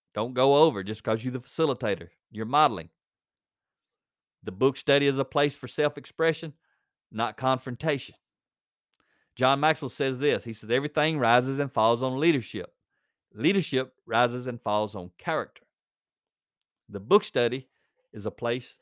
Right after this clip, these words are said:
this is me saying it now, the book study is a place to develop character and promote personal growth. As an individual, you can add value to others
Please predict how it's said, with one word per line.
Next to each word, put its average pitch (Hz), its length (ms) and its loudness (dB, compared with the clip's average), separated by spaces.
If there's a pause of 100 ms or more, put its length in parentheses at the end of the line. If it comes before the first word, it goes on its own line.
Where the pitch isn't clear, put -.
(340)
this 120 160 -8
is - 80 -16
me 117 180 -4
saying 98 300 -2
it 87 100 -12
now, 95 300 -8 (360)
the 98 80 -10
book 165 180 0
study 131 320 4
is 113 100 0
a 107 60 -2
place 120 500 -2 (800)
to 113 100 -4
develop 107 440 -2
character 107 380 -2
and 104 120 -8
promote 107 460 -8
personal 101 380 -8
growth. 104 340 -2 (1800)
As 110 140 2
an 113 80 0
individual, 151 680 2 (560)
you 123 160 -6
can 143 180 -2
add 123 220 2
value 117 320 2
to 113 140 -6
others 123 480 2